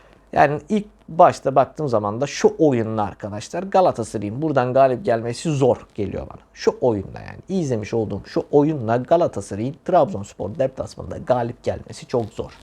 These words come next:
Seferovic'e bakıyorum ne yani çünkü alış yani daha böyle ısınamamış gibi geliyor arkadaşlar takıma bana.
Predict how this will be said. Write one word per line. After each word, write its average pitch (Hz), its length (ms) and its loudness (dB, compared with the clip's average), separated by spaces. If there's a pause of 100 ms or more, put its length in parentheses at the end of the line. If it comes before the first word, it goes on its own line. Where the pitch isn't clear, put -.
(460)
Seferovic'e 175 580 2
bakıyorum 160 460 2
ne 165 240 -2 (240)
yani 110 300 -4 (160)
çünkü 143 260 -4
alış 139 420 0
yani 110 360 -2
daha 139 220 4
böyle 156 220 2 (360)
ısınamamış 165 560 2
gibi 87 200 -10
geliyor 87 260 -8
arkadaşlar 104 420 -8
takıma - 420 -16
bana. - 140 -14